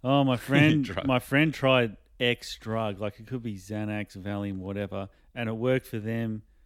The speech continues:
Speaker 1: I'd like to
Speaker 2: Okay.
Speaker 1: try that. And usually they go, "Oh, it's really serious," and you're like, "Yeah, I just wanna try it out," and they'll
Speaker 2: <laughs>
Speaker 1: just give it to you.
Speaker 2: Try. So it's like a real drug dealer.
Speaker 1: I don't think I've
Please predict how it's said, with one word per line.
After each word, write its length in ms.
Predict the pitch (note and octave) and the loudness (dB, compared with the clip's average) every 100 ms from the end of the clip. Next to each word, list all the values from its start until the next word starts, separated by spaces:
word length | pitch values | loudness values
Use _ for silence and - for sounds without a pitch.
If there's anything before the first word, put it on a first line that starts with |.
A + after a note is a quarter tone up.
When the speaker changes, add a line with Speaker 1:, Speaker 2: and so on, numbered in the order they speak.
| _ | _
Speaker 1:
I'd 100 | A2+ | -8
like 200 | A2+ A#2+ | -2 0
to 60 | G#2 | 0
Speaker 2:
Okay. 120 | F2+ | -2
Speaker 1:
try 240 | E2+ A#2 G#2+ | 0 2 2
that. 260 | A2 G#2+ - | 0 -2 -6
And 180 | A#2+ | -4
usually 380 | B2 C3 B2+ B2 | 0 0 0 -4
they 160 | A#2 A2+ | -2 -4
go, 220 | A2+ A2+ A#2+ | -4 -4 -2
"Oh, 220 | D3 D3+ | 0 2
it's 160 | C#3 - | 0 -2
really 260 | D3 C#3 | -2 -2
serious," 380 | B2+ - C3 - | -4 -4 -4 -4
and 100 | A#2+ | -6
you're 120 | A#2+ | -4
like, 140 | A2+ G#2+ | -6 -6
"Yeah, 300 | C#3 D#3 D#3 - _ - | -4 -2 -2 -4 _ -8
I 80 | |
just 140 | E3+ - | -8 -4
wanna 160 | B2 | -4
try 280 | G#2+ - G2 | -4 -8 -6
it 80 | F#2+ | -4
out," 120 | G2 | -6
and 100 | G#2 | -4
they'll 80 | G#2+ | -4
Speaker 2:
<laughs> 120 | G2+ | -2
Speaker 1:
just 100 | - | -2
give 140 | A3+ A#2 | -2 -2
it 100 | A2 | -4
to 60 | G2+ | -4
you. 40 | |
Speaker 2:
Try. 100 | F2+ - _ - D#3 F3+ E3+ | -4 -6 _ -16 -10 -10 -10
So 100 | - | -8
it's 100 | B2 | -8
like 220 | B2 A#2+ A2+ | -6 -6 -2
a 60 | |
real 200 | G2+ A#2 | -2 -2
drug 280 | F#2+ F2+ E2+ | -2 -4 -4
dealer. 400 | E2+ E2+ F2 F#2+ - - | -4 -4 -4 -6 -8 -2
Speaker 1:
I 80 | |
don't 140 | C#3 G#3+ | 0 0
think 120 | A#3+ | 0
I've 160 | F#3 | 0